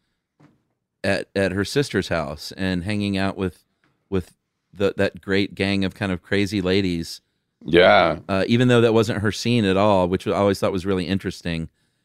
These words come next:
Speaker 1: It was much more Claire's scene.
Speaker 2: Yeah.
Speaker 1: Yet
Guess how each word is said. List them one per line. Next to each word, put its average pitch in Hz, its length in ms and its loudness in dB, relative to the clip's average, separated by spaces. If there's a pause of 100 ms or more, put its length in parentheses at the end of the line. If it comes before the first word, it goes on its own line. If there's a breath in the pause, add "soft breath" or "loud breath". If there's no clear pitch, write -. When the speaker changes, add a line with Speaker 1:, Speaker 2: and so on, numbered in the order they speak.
(120)
Speaker 1:
It - 40 -8
was 95 120 -2
much 113 240 0
more 98 180 2
Claire's 127 440 0
scene. 87 440 -4 (640)
Speaker 2:
Yeah. 90 160 4
Speaker 1:
Yet 92 200 4